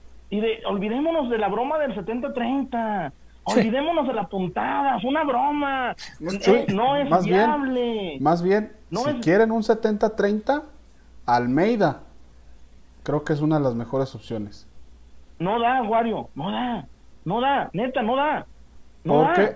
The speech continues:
Speaker 3: el proyecto de Almeida estaba, o sea, tenía mucha consideración con, con los jóvenes de cantera. Debutó a varios.
Speaker 1: Pero fíjate, sí,
Speaker 2: Pero los títulos
Speaker 1: pero
Speaker 2: los
Speaker 1: por
Speaker 2: ganaron
Speaker 1: ejemplo
Speaker 2: los que trajeron.
Speaker 3: Sí, sí, sí,
Speaker 1: Pero a ver,
Speaker 3: evidentemente.
Speaker 1: Wario, Wario, yo, a ver, con todo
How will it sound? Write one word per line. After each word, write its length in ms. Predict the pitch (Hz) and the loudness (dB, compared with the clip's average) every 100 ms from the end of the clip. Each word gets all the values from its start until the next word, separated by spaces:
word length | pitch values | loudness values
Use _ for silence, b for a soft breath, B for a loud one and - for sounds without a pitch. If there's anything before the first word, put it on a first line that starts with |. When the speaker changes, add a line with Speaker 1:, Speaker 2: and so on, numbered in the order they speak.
| 156 | 0
Speaker 3:
el 80 | 147 | 4
proyecto 380 | 151 156 156 | 6 6 6
de 60 | 208 | 4
Almeida 460 | 160 151 185 208 - | 4 4 4 2 -2
estaba, 360 | 123 - 147 175 165 151 - - - 127 | -10 0 4 4 2 -4 -10 -20 -12 -8
o 120 | 120 | -6
sea, 140 | 135 - - - | -6 -8 -12 -10
tenía 240 | - 127 | -6 -2
mucha 320 | 143 165 180 180 | -2 -2 -2 -2
consideración 540 | 151 131 123 110 135 | -2 -2 -4 -4 -4
con, 380 | 165 170 135 110 | 0 2 0 -2
con 160 | - 113 | -2 -2
los 100 | 107 | -2
jóvenes 280 | 127 160 | 0 0
de 80 | 151 | -2
cantera. 540 | 107 104 156 185 139 - - - - | -4 0 2 4 2 -4 -10 -10 -10
Debutó 520 | 113 107 110 127 139 | -10 -10 -6 0 2
a 60 | 156 | 4
varios. 500 | 151 214 165 - - | 4 2 -2 -4 -6
Speaker 1:
Pero 120 | 190 190 | -2 0
fíjate, 380 | 285 240 - - - - - - - | 0 -2 -6 -10 -20 -20 -20 -20 -8
sí, 180 | 269 285 | -2 0
Speaker 2:
Pero 140 | 156 135 | 2 4
los 140 | 131 | 4
títulos 320 | - 151 208 | 2 4 4
Speaker 1:
pero 100 | 220 | 4
Speaker 2:
los 100 | 185 | 4
Speaker 1:
por 100 | 143 | 2
Speaker 2:
ganaron 160 | 139 151 190 | 2 2 2
Speaker 1:
ejemplo 100 | 190 | 0
Speaker 2:
los 120 | - | -4
que 100 | 143 | -4
trajeron. 540 | 127 120 123 165 185 | -2 -2 -4 -4 0
Speaker 3:
Sí, 180 | 180 214 | 4 4
sí, 140 | 196 | 4
sí, 120 | 156 185 | 0 2
Speaker 1:
Pero 40 | |
a 20 | |
ver, 100 | 156 143 | 2 2
Speaker 3:
evidentemente. 300 | 180 - 254 | 2 2 4
Speaker 1:
Wario, 400 | 269 302 240 - - | 2 2 -2 -6 -8
Wario, 440 | 208 277 285 - - - - | -2 0 0 -4 -10 -20 -14
yo, 200 | 220 277 | -6 -2
a 40 | |
ver, 220 | 240 - - - - - - - - - - - - - - - - - | 0 -2 -8 -20 -20 -20 -20 -20 -20 -20 -20 -20 -20 -20 -20 -20 -14 -4
con 200 | 214 185 | -2 0
todo 180 | 277 | 2